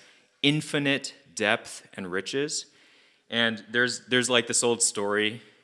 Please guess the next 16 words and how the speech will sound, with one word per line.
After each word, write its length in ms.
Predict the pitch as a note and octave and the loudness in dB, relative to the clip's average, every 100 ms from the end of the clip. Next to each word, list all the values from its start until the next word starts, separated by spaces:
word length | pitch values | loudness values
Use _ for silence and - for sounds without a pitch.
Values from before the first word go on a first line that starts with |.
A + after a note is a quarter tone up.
| - | -10
and 300 | F#2+ F#2 - | -8 -8 -10
some, 380 | - A2 G#2+ G2 - | -8 -6 -6 -10 -10
some 400 | - G#2+ G2 G2+ - | -8 -6 -10 -14 -8
speakers 760 | - - G2 G2+ F#2 E2+ - | -8 -6 -8 -6 -4 -6 -10
like 220 | F#2 F2 | -10 -10
to 80 | F#2 | -12
do 100 | E2+ | -16
th-, 240 | - G2+ | -18 -10
there's 180 | G2+ D3 | -2 -2
this 160 | F3+ - | 0 0
old 220 | F3 D3 | 0 0
story, 420 | - D3+ C3+ G#2 C3+ | 0 0 2 2 6
there 140 | C#3+ | 6
was 120 | C#3 | 6
this 180 | B2 - | 2 2
story 480 | - C3 A2+ G2 | 2 4 4 2